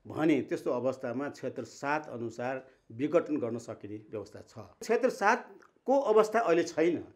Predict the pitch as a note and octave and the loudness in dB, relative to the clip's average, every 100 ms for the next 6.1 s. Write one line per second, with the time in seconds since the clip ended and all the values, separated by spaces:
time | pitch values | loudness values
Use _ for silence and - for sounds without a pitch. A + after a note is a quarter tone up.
0 | _ _ D#3+ G#3 A#3+ A#3+ F#3+ F3 F3 E3+ | _ _ 2 2 4 2 2 2 2 2
1 | D#3+ C#3+ D3 F3+ A#2+ - D3 G#3 A#3 F3 | -2 -4 -2 -2 -4 -6 0 2 2 0
2 | F#3 D#3+ D#3 B2+ D3 - _ _ A2+ D3+ | -6 2 2 4 0 -6 _ _ 0 4
3 | F3+ G3+ G3+ D3+ D3+ D#3 - G#3 - _ | 6 4 4 0 2 -2 -2 -10 -12 _
4 | _ _ _ G3+ G3 G#3+ F#3 F3 F3+ F#3+ | _ _ _ 0 4 4 4 4 4 4
5 | D#3+ - G3 G#3+ D#3+ D#3+ D#3 D3+ D3 D3 | 2 2 4 4 4 -2 0 0 2 2
6 | D3 | 0